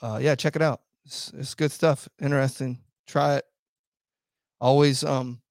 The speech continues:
Mark was always just a big fan of, uh, he worked with George Bevell a lot. He's just a big fan of playing. He just wants you to play in the water, you know?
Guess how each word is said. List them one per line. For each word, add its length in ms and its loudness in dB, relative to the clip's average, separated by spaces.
Mark 300 2
was 100 0
always 260 2
just 160 -4
a 40 -8
big 220 0
fan 300 -2
of, 160 -6
uh, 180 -4
he 120 -2
worked 200 0
with 100 -4
George 300 0
Bevell 300 2
a 20 8
lot. 520 4
He's 80 -12
just 80 0
a 60 -4
big 160 2
fan 240 -2
of 100 -12
playing. 540 -2
He 120 -12
just 180 -8
wants 200 -2
you 60 -8
to 60 -8
play 320 -2
in 80 -6
the 60 -8
water, 360 -12
you 120 -8
know? 220 -4